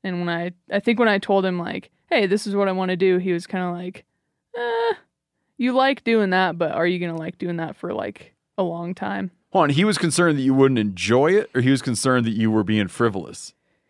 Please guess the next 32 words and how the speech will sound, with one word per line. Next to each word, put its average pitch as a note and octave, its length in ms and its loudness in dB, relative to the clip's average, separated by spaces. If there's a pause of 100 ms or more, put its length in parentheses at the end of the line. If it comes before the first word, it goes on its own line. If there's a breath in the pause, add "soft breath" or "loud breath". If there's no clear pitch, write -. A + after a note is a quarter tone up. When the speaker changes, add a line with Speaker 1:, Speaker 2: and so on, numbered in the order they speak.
(180)
Speaker 1:
He B3 200 2
was B3+ 200 0
concerned G#3+ 800 2
I F#3+ 100 4
wouldn't G3 220 2
enjoy F3+ 400 0
it. E3+ 220 -2 (400)
I G#3+ 120 4
liked G#3 400 2
hunting A3+ 340 0
so A#3 180 -2
much, B3+ 460 -2
he G#3+ 80 2
was G#3 120 2
afraid F#3 280 0
I - 20 2
was F#3 120 -2
gonna, F#3 120 -2
like, F3 160 -4
overdo F3 480 -2
it, - 220 -8
burn F#3 240 -2
myself - 400 -10
out. - 240 -10 (500)
Speaker 2:
Got F#2 340 0
it. - 60 -18 (220)
Speaker 1:
Yeah. D2 200 -10
Speaker 2:
Does F#2+ 120 -10
he A#2+ 80 2
like A2 160 4
to A2+ 100 0
hunt? A#2+ 240 -2